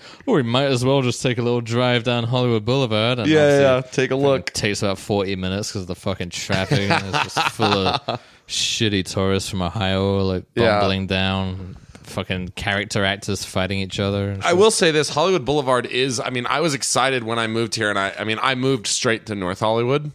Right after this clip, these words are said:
Speaker 2: knowing
Speaker 1: Right.
Speaker 2: I, I, 'cause I had a friend who lived here already.
Speaker 1: Right.
Speaker 2: And so I knew that North Hollywood was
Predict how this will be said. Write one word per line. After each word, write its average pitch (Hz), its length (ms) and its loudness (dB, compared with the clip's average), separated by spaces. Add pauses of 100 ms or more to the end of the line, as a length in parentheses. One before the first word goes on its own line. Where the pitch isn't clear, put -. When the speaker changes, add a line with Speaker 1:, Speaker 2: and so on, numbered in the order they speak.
(1040)
Speaker 2:
knowing 143 500 6
Speaker 1:
Right. 101 420 0
Speaker 2:
I, 123 200 2
I, 123 180 2
'cause 131 180 0
I 131 80 4
had 135 100 2
a 110 40 0
friend 117 220 0
who 107 100 2
lived 98 220 0
here 82 140 0
already. 69 320 -4 (280)
Speaker 1:
Right. 95 280 -4 (160)
Speaker 2:
And 120 180 -6
so 107 720 -2
I 107 320 2
knew 170 380 2
that 147 140 2
North 123 220 0
Hollywood 98 560 0
was 80 640 -4